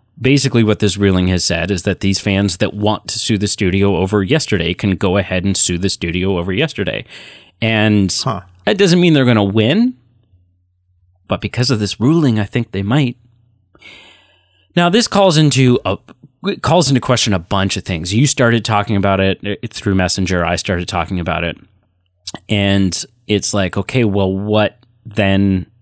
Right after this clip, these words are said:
Speaker 1: Like, now movie trailers kind of sort of start to feel like treacherous waters. Like,
Speaker 2: Yeah.
Speaker 1: W-, uh, what do you, like, what can a studio be sued over and what
Speaker 2: Yeah, I
Speaker 1: can't
Speaker 2: th-, I
Speaker 1: they?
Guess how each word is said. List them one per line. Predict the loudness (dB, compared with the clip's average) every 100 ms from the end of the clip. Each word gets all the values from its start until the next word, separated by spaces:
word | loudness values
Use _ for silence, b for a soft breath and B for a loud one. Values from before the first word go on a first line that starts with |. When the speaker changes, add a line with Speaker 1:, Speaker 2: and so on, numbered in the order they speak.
| _ _ _ _ _ _ _ _ _ _ _ -6
Speaker 1:
Like, | -4 0
now | 2 2 4 4
movie | 4 4 2
trailers | 0 0 2 2 0 -4
kind | -6 0 2
of | 0 -2 -8
sort | -4 -2 -2 -2 -2 0 0
of | 0
start | 0 0 -2
to | -4
feel | -4 -2
like | -2
treacherous | -4 -6 -4 -4 -6 -6
waters. | -4 -2 -2 -4 -6 -8 _ -4
Like, | -4 -4 -10 b b b b b
Speaker 2:
Yeah. | -8 -8 -8 -12
Speaker 1:
W-, | -18 -20
uh, | -20 -18 -14 -12
what | -10 -2 0
do | 0
you, | 0 0 -2
like, | -2 -4
what | -2 0 0 0 -2
can | 0 0
a |
studio | 0 0 2 2 2
be | 0 -2
sued | -2 0 2
over | 0 -2 -4 -4
and | -2 0
what | 0
Speaker 2:
Yeah, | 0 0
I |
Speaker 1:
can't | 0 -2 -2
Speaker 2:
th-, |
I |
Speaker 1:
they? | -2